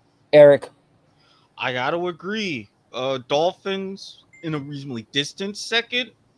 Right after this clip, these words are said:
Speaker 2: Patriots improved, but they're still hovering around five hundred. And yes, Randy, I said it, but it's not gonna be enough to keep your Jets out of the cellar.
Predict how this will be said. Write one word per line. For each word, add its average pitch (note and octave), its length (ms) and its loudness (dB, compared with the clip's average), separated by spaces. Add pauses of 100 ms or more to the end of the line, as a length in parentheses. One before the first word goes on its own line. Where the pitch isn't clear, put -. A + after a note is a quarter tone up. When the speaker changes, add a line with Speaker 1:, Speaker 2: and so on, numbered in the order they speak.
(160)
Speaker 2:
Patriots E3 540 -6
improved, E3+ 560 -10
but A#2+ 160 -12
they're A#2 100 -12
still D#3 260 -8
hovering D#3+ 300 -8
around D#3+ 200 -6
five E3+ 260 -4
hundred. F3+ 460 -4
And E3 360 0 (540)
yes, F3 400 2
Randy, G#3+ 560 0
I D#3+ 220 0
said B3 360 -2
it, G3+ 160 -4
but D#3 120 -6
it's C#3 160 -14
not D3 200 -6
gonna D3+ 140 -12
be D3+ 160 -12
enough D3 320 -8
to A#3 80 -18
keep D#3 240 -20
your C#3+ 80 -12
Jets C#3 300 -10
out C#3 120 -8
of B2 80 -10
the A2+ 80 -10
cellar. - 400 -16